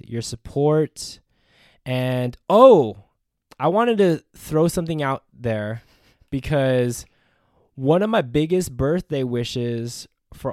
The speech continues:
all of you guys is for you guys to hang out with us this weekend. So this weekend,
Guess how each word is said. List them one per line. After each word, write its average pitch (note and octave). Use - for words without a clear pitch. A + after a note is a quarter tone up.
all F3
of C3+
you B2
guys A2+
is C3+
for C#3
you C#3+
guys D3+
to D3+
hang C#3
out C3+
with C3
us G#2+
this G#2+
weekend. G#2
So A#2+
this B2+
weekend, A#2